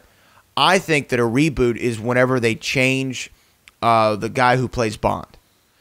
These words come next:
So going from Pierce Brosnan in Die Another Day to Daniel Craig in Casino Royale, that to me is a reboot, 'cause you're changing the character, you're changing the guy who plays the character, kind of the style of the franchise,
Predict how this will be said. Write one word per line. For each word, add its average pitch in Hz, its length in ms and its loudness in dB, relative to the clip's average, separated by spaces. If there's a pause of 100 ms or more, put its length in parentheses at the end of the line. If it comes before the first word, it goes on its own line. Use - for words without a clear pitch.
(200)
So 127 500 2 (200)
going 170 240 2
from 139 180 -2
Pierce 170 280 0
Brosnan 143 680 0 (180)
in 123 160 -2
Die 135 220 4
Another 131 260 2
Day 120 460 4 (280)
to 127 280 2
Daniel 135 340 2
Craig 127 300 0
in 113 80 -8
Casino 123 360 -2
Royale, 110 520 2 (240)
that 170 380 0
to 156 80 -4
me 151 140 2
is 120 100 -2
a 117 40 0
reboot, 107 640 -4 (280)
'cause 147 120 4
you're 123 100 0
changing 180 460 0
the 175 100 2
character, 123 760 0 (240)
you're 135 100 0
changing 175 220 2
the 143 60 0
guy 147 140 2
who 131 60 2
plays 156 400 2
the 143 100 0
character, 120 600 2 (180)
kind 165 200 0
of 143 40 -2
the 131 80 -2
style 160 560 4
of 135 120 2
the 123 100 0
franchise, 117 800 4